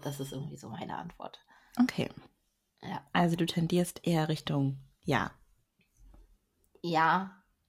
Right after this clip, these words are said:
Speaker 1: Aber halt on the down low.
Speaker 2: Ja, ja, ich, ich verstehe, was du, also ich stand
Speaker 1: Das
Speaker 2: ja auch
Speaker 1: Ding ist, ich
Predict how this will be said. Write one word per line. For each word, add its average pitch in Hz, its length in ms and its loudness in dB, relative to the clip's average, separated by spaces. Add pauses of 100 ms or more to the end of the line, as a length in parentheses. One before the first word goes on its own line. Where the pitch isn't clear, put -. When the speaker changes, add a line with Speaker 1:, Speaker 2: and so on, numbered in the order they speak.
(420)
Speaker 1:
Aber 196 260 10
halt 240 200 12
on 240 200 12
the 294 80 10
down 294 260 12
low. 226 300 12
Speaker 2:
Ja, 202 160 12
ja, 226 180 12
ich, 208 220 10
ich - 80 -2
verstehe, 208 260 6
was 185 160 4
du, 175 160 4
also 175 240 8 (1500)
ich - 140 -4
stand 202 200 8
Speaker 1:
Das 285 60 12
Speaker 2:
ja - 60 12
auch - 40 10
Speaker 1:
Ding 311 220 10
ist, 262 240 0
ich - 360 0